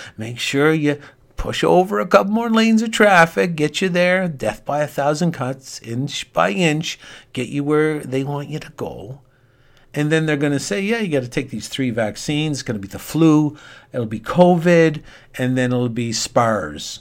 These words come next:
you know, the new virus that's coming out." John Hopkins has predicted the spars virus for twenty twenty-five. And if you write the scripts, folks,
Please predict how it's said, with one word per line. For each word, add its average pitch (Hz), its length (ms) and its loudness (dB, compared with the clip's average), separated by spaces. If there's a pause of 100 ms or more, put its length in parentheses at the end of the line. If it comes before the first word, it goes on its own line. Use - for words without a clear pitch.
you 123 120 -4
know, 113 120 0
the 123 140 -2
new 156 360 4
virus 110 560 2
that's 117 220 -2
coming 113 380 -4
out." 104 160 -6
John 127 400 4
Hopkins 123 600 0
has 117 200 -2
predicted 196 580 -2 (420)
the 151 180 0
spars 170 760 0
virus 92 560 -8
for 143 160 0
twenty 170 340 2
twenty-five. 127 760 2 (400)
And 202 120 4
if 220 100 2
you 233 80 0
write 269 260 4
the 202 100 -4
scripts, - 400 -4
folks, - 600 -4